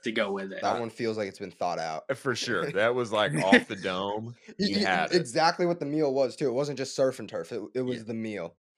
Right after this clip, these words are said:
Speaker 3: Eight ounce filet mignon. I love that. Yeah, all the way down. You had that one. If you were an animal, Kevin, if you were an animal, what animal would you be?
Speaker 1: You know, I'm a,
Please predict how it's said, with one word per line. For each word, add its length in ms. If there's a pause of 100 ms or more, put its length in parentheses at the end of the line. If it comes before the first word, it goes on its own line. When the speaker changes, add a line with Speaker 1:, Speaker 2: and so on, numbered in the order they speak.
Speaker 3:
Eight 180
ounce 460 (140)
filet 280
mignon. 380
I 80
love 280
that. 200 (240)
Yeah, 140 (100)
all 160
the 80
way 140
down. 320
You 120
had 220
that 200
one. 120 (260)
If 260
you 140
were 220
an 60
animal, 560 (240)
Kevin, 360 (320)
if 260
you 100
were 100
an 80
animal, 540 (220)
what 280
animal 440
would 160
you 100
be? 240
Speaker 1:
You 100
know, 300 (260)
I'm 180
a, 240